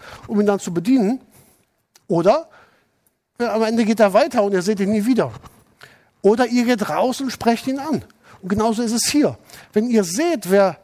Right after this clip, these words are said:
auf eurem Profil ist und der schreibt euch nicht an und ihr denkt, „Mensch, diese Person ist ja für mich als Kunde, als Geschäftspartner, als Netzwerkerweiterung interessant“, dann geht einfach auf deren, auf dessen Profil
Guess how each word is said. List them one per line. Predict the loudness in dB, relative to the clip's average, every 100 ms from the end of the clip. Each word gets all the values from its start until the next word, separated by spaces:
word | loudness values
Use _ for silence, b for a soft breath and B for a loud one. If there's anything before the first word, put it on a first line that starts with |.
| _
auf | -10 -2
eurem | -2 -2
Profil | -4 -2 2 2
ist | 0 -4 -6
und | -4 0
der | 0
schreibt | 0 -2 -2
euch | -4 -6
nicht | -6
an | -2 0
und | 0
ihr | 4 2 2 B B -4
denkt, | -4 -2
„Mensch, | -4 -4 0
diese | 0 0
Person | 0 0 -4 -4
ist | -2
ja | -2
für | 0
mich | -2 2
als | 0 0 -10 B B B
Kunde, | 0 4 2
als | 2
Geschäftspartner, | -4 -2 -4 0 0 2 0
als | -2 0
Netzwerkerweiterung | -2 -2 -6 -2 0 0 0 -4
interessant“, | -4 -4 -2 -2 -6 B B B
dann | -2 0
geht | -2 0
einfach | -2 -2 2
auf | 0 0
deren, | -2 0 0 0
auf | -6 -4
dessen | -4 -2 -6
Profil | -4 -6 -4 -4 -4